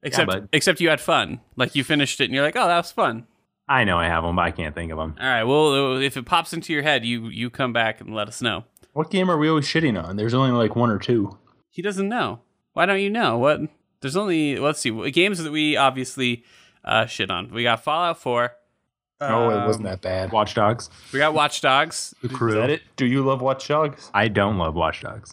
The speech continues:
Speaker 1: I guarantee
Speaker 3: Or The
Speaker 1: you,
Speaker 3: Crew?
Speaker 1: I guarantee you, though, there is someone out there who, like, really loves Watch Dogs. Like, a big-time Watch Dog fan.
Speaker 3: Is it
Speaker 1: Who's
Speaker 3: Sonic?
Speaker 1: just dying. Is it Sonic? Is Sonic the Hedgehog?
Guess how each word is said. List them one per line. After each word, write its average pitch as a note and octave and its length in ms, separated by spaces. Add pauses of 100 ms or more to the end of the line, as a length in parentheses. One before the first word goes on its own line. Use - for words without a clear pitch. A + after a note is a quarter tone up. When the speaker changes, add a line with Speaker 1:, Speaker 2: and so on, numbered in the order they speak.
Speaker 1:
I E3+ 100
guarantee G3 460
Speaker 3:
Or C3+ 60
The D3+ 60
Speaker 1:
you, C#3+ 60
Speaker 3:
Crew? - 40 (380)
Speaker 1:
I D3+ 80
guarantee F3+ 320
you, F3 100
though, F#3+ 160
there C#3+ 180
is F3 120
someone D#3+ 260
out C3+ 160
there D#3 200
who, D#3 80
like, C#3 200
really B2+ 400
loves B2 340
Watch A2 280
Dogs. - 480 (180)
Like, B2 160
a B2+ 60
big-time C3 640
Watch A#2 260
Dog A2 240
fan. A2 340 (520)
Speaker 3:
Is G2+ 100
it F#2+ 40
Speaker 1:
Who's - 100
Speaker 3:
Sonic? C3 460
Speaker 1:
just - 240
dying. A2 420
Is A#2+ 140
it C3+ 100
Sonic? D3 400
Is C#3+ 140
Sonic C#3+ 260
the C#3+ 80
Hedgehog? D#3+ 440